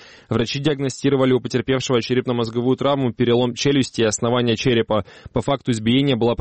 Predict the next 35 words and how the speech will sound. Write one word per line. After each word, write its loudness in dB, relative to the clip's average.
проведена 0
доследственная 0
проверка, 2
однако -2
дело 2
возбуждено -2
не 0
было. 0
Суд -2
в -4
Москве 0
арестовал 0
имущество -2
пресс-секретаря -2
Роскомнадзора 0
Владимира -2
Ампилонского, -2
обвиняемого 0
в -4
растрате. -2
Об -2
этом -2
сообщает -2
агентство -2
тасс. -4
Под -4
арест 2
попало -2
также -2
имущество -2
двух 0
других 0
фигурантов 0
этого 0
дела, 0